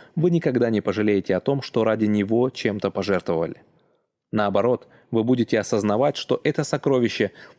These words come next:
намного ценнее того, что вы отдали за него. Поэтому ваше сердце будет стремиться к большей жертвенности.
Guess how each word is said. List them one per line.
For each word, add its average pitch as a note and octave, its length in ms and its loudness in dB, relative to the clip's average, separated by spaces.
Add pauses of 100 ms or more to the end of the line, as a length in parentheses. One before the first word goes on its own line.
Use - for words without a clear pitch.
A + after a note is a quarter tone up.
намного D#3 420 0
ценнее B2+ 580 0
того, G2+ 400 0 (200)
что - 240 0
вы E3+ 100 2
отдали A2+ 480 2
за G#2 160 0
него. G2 320 -2 (560)
Поэтому A#2+ 380 2
ваше A#2+ 260 0
сердце D#3 380 -2
будет A2 240 0
стремиться B2+ 480 -2
к G#2+ 80 -8
большей D#3 340 0
жертвенности. A2+ 720 -4